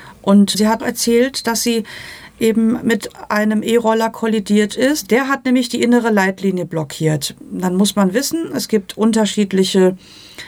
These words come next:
Möglichkeiten, sich im Straßenverkehr zu orientieren. Blinde Menschen mit Langstock lernen, innere und äußere Leitlinien zu benutzen. Die äußere Leitlinie ist meistens der Bordstein zur Straße und die innere Leitlinie,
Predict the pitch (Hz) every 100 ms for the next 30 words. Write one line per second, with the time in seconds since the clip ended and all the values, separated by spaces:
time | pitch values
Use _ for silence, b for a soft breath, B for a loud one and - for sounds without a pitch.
0 | B B 185 254 269 - 233 220 208 208
1 | 202 208 202 185 185 185 190 185 185 190
2 | 180 170 165 165 165 151 214 247 294 302
3 | 359 - 185 214 202 196 202 - 180 180
4 | 180 240 - 240 233 185 190 220 220 214
5 | B B B B - 214 233 214 220 190
6 | 180 165 190 196 185 175 170 190 240 254
7 | 269 247 240 233 254 - 285 247 - 175
8 | 202 214 208 196 190 196 202 196 185 -
9 | 165 165 156 170 151 165 151 165 185 -
10 | - 185 185 185 143 160 180 233 254 285
11 | 285 B B B B B - 202 190 185
12 | 180 220 240 233 214 190 196 196 208 202
13 | 202 196